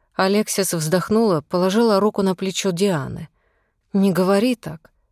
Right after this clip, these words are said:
Хочешь, я выкрашу тебя в розовый? Ножницы не сработали, но розовый точно поможет. Вспомни, сколько раз нас с тобой швыряло в разные стороны. Ты справишься?"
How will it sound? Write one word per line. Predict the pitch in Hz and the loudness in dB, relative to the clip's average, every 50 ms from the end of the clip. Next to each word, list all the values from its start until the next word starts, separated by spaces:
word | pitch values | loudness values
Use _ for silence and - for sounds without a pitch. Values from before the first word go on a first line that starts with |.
| _ _ | _ _
Хочешь, | - - 330 - 330 285 - | -4 -4 -2 -2 -4 -4 -2
я | - 220 196 | -2 0 0
выкрашу | 180 190 - 180 175 - - 175 | 0 -2 -4 -6 -6 -6 -8 -8
тебя | - - 175 196 196 | -6 -2 -2 -2 0
в | 202 | -2
розовый? | 190 160 143 143 - - 180 170 - _ _ _ _ _ _ _ _ _ - | -4 -4 -6 -8 -10 -12 -14 -16 -18 _ _ _ _ _ _ _ _ _ 0
Ножницы | 202 202 220 226 220 214 208 - - 214 | 2 2 4 4 4 2 2 2 2 2
не | 208 202 | 2 2
сработали, | - - 208 196 180 185 214 - 240 202 190 | 2 2 2 2 4 2 2 2 2 2 2
но | 185 185 185 | 2 4 4
розовый | 190 196 202 190 208 190 202 190 | 4 4 2 2 2 0 0 0
точно | - 247 285 - - - 254 226 | 0 0 -2 0 -2 -4 -2 0
поможет. | - 196 180 160 151 151 147 147 - - _ _ _ _ _ _ _ _ _ _ _ _ | 2 2 2 2 2 0 -4 -8 -12 -16 _ _ _ _ _ _ _ _ _ _ _ _
Вспомни, | - - - - 330 311 262 220 202 196 | -10 -6 -2 2 2 4 4 4 4 2
сколько | - - 277 269 - - 240 | 2 2 0 0 2 2 2
раз | 254 294 311 - - | 4 4 2 2 2
нас | 240 247 240 - | 2 0 0 0
с | |
тобой | - 226 208 247 277 247 | 0 0 0 2 2 0
швыряло | - - 214 214 233 262 269 254 | 0 0 0 0 2 0 0 0
в | 233 | 2
разные | 247 254 254 233 262 277 269 | 2 2 2 2 0 -2 -2
стороны. | - - 277 254 202 170 151 143 147 165 - _ _ _ _ | -2 0 0 0 0 0 -2 -4 -6 -8 -10 _ _ _ _
Ты | - 196 | -6 -6
справишься?" | 180 - - 247 277 302 285 226 180 - - - - - 170 | -4 -2 0 0 2 2 2 0 -2 -2 -6 -6 -8 -12 -16